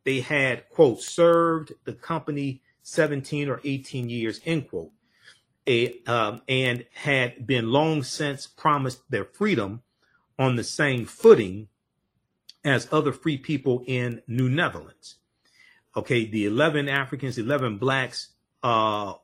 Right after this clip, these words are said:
uh, listed in the peti-, in the petition were Paul de Angola, Big Manuel, Little Manuel, Manuel de Garrett, uh, de Rennes, Simon Congo, Anthony Portuguese, uh,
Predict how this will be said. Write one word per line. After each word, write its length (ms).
uh, 240
listed 440
in 200
the 80
peti-, 520
in 120
the 80
petition 680
were 240
Paul 800
de 260
Angola, 640
Big 220
Manuel, 680
Little 240
Manuel, 640
Manuel 440
de 140
Garrett, 440
uh, 300
de 180
Rennes, 640
Simon 500
Congo, 680
Anthony 360
Portuguese, 880
uh, 300